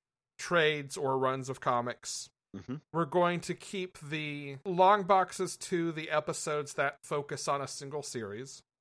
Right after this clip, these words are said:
Speaker 2: Right.
Speaker 1: Which Brian argued very logically for, I'm sure, coming from a place that had nothing to do with it being his turn to do this next.
Speaker 2: I don't know what you're talking about. Nope.
Speaker 1: Yeah, no,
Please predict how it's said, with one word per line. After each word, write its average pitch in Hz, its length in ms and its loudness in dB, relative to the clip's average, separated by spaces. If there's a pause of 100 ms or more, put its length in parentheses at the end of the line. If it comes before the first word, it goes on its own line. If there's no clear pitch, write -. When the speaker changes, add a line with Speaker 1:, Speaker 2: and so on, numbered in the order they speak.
(400)
Speaker 2:
Right. 95 180 -4 (1000)
Speaker 1:
Which 156 320 -4
Brian 175 380 8
argued 160 480 4
very 170 280 4
logically 160 640 4
for, 147 540 2 (100)
I'm 156 240 0
sure, 233 760 4 (200)
coming 190 340 2
from 190 180 0
a 175 40 -2
place 175 240 -2
that 147 140 -2
had 147 120 2
nothing 151 360 0
to 151 80 -4
do 139 100 -2
with 135 140 0
it 123 100 -8
being 131 200 -2
his 131 200 -4
turn 123 220 -4
to 123 100 -14
do 117 140 -6
this 110 200 -8
next. - 440 -12 (320)
Speaker 2:
I 98 280 4 (200)
don't 107 160 4
know 104 100 -2
what 101 140 -4
you're 90 60 -10
talking 82 240 -4
about. 78 180 -12 (100)
Nope. 82 160 -12 (220)
Speaker 1:
Yeah, 120 180 -2 (300)
no, 107 180 -4